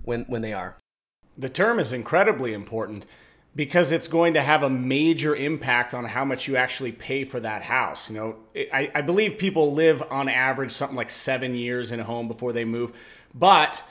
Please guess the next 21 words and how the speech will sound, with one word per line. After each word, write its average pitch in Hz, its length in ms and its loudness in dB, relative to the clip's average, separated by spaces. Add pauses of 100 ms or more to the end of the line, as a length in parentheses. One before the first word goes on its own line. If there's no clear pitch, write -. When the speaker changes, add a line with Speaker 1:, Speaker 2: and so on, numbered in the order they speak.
(360)
Speaker 2:
if 165 200 2
you're 220 220 10
always 185 540 6
getting 151 560 2
long-term 147 920 2
rate, 123 360 0
uh, 120 160 0
loans 123 560 0
and, 127 460 -4
and 123 240 -4 (300)
paying 165 460 4
very 147 320 4
little 135 380 0
on 127 340 -2
that 139 240 0
and 123 100 -6
not 127 220 -6
paying 139 320 -4
them 113 160 -4
down, 123 320 -2 (320)
y-, 131 100 -10